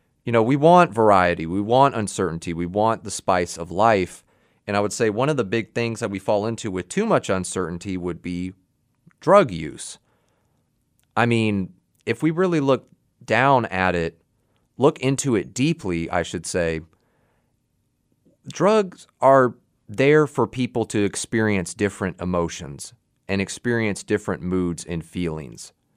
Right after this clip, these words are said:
You know, why in the world is somebody going to put a drug in their body to change how their brain is acting if they're happy and satisfied with the way that it's working right now, which is sober,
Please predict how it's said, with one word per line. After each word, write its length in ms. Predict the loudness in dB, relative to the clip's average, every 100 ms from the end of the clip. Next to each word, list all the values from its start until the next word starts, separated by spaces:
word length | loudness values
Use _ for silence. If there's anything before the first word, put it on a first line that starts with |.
| _ _ _ _ _ _ _
You 80 | 0
know, 120 | 2
why 240 | 4 2 2
in 80 |
the 80 | 0
world 340 | 2 4 4 2
is 120 | -2
somebody 440 | -2 2 2 2
going 340 | 0 0 0 -4
to 120 | -6
put 220 | -2 0
a 60 | 0
drug 280 | 4 2
in 80 | 2
their 140 | -2 0
body 340 | 2 2 0
to 140 | -6
change 340 | -10 -6 -4 -4
how 140 | -4
their 100 | -4
brain 480 | -4 -2 -2 0 -2
is 160 | -6 -4
acting 680 | 2 2 0 -6 -8 -8 -10 _ _ _ _ _ _ _
if 380 | 4 4 2 -20 _ _ _ _
they're 380 | -6 2 4 4
happy 500 | 6 8 8 4 -2
and 140 | -2
satisfied 600 | 2 2 2 0 2 2
with 120 | 0
the 80 | -4
way 200 | -2 0
that 120 | 0
it's 180 | -4 -6
working 360 | -10 -10 -6 -4
right 200 | -4 -2
now, 300 | 0 0 0
which 260 | -4 -8
is 160 | -8 -8
sober, 640 | -4 2 2 2 0 0